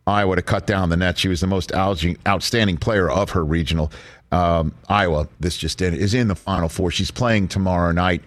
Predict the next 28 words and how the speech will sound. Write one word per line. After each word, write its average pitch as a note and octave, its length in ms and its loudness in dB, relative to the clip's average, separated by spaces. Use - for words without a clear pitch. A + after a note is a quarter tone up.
and, F#2 540 0
uh, F2+ 200 2
she's G2+ 200 -2
taking G#2 340 0
on F#2 380 2
South - 520 0
Carolina, G#2 600 2
the D#2+ 160 0
undefeated F#2+ 640 0
defending G2 600 0
national G2+ 460 0
champion, G2 560 2
who G#2 220 -2
features G#2 720 0
Aaliyah G2+ 320 2
Boston, A2 400 0
who's E2+ 220 -2
last B2 560 0
year's, F2 540 0
last C3 460 2
year's F#2+ 260 2
A G#2 200 2
P G2+ 260 0
Women's F2+ 400 0
Player F#2+ 340 0
of D#2+ 100 -2
the E2+ 80 -2
Year, A#2 380 0